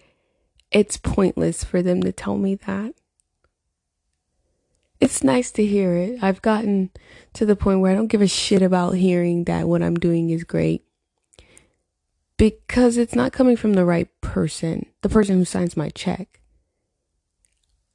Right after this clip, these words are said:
And I don't care to hear it at all. I just want my fucking freedom. I want to set my own schedule because I am,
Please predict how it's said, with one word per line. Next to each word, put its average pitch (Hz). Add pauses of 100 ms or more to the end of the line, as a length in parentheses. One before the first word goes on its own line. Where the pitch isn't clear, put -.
(160)
And 302
I 277
don't 294
care 262
to 233
hear 214
it 196
at 185
all. 185
I 208
just 240
want 214
my 196
fucking 190
freedom. - (1080)
I 233
want 196
to 202
set -
my 175
own 160
schedule 165 (160)
because 185
I 175
am, 185